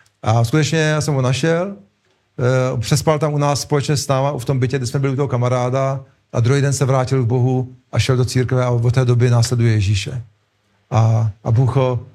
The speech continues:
úplně vysvobodil z té, z té hořkosti a, a z ně-, něco, co se stalo v jeho srdci, ho vysvobodil a, a za-, z-, změnil jeho život. A vlastně co to způsobilo je, že, eh, modlitba v jazycích, jo?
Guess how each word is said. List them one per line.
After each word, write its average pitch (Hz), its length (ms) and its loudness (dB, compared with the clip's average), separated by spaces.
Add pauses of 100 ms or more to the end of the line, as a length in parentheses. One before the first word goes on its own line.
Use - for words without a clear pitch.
(100)
úplně 147 180 0
vysvobodil 139 540 0
z - 80 -4
té, 131 320 2
z - 60 -6
té 135 140 0
hořkosti 135 680 0
a, 120 300 0 (220)
a 131 100 -2
z 110 100 0
ně-, 147 260 -2 (200)
něco, 151 180 -2
co 143 100 -4
se 151 120 0
stalo 143 220 -2
v 135 40 -2
jeho 135 140 0
srdci, 120 480 -4 (260)
ho 127 100 0
vysvobodil 120 600 0 (580)
a, 117 80 0 (340)
a 123 80 0
za-, 120 240 2
z-, 131 200 2
změnil 156 320 2
jeho 151 180 2
život. 127 340 0
A - 60 -6
vlastně 120 220 0
co 170 120 -2
to 180 100 0
způsobilo 156 560 -2
je, 139 280 0 (440)
že, 135 300 2 (580)
eh, 123 340 2 (200)
modlitba 147 440 0
v 135 40 0
jazycích, 120 520 -2 (160)
jo? 127 340 0